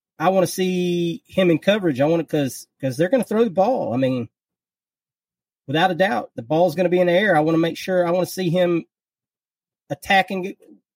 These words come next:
the guys with the ball in the air. I wanna see him, I might like to see him get a pick this week. I'd really like to see Trey get a pick,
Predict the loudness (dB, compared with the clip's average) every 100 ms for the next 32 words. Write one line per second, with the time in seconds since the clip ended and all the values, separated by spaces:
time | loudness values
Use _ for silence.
0 | _ _ -12 -4 0 2 2 0 -4 2
1 | 4 4 4 2 2 -2 -2 -4 -4 -6
2 | -6 -4 -4 -6 -8 -6 -4 0 0 2
3 | 0 0 -10 -8 -8 -10 _ _ _ _
4 | _ _ _ _ _ -10 -2 2 2 2
5 | 0 -2 -4 -4 -4 -2 2 2 2 0
6 | 2 2 2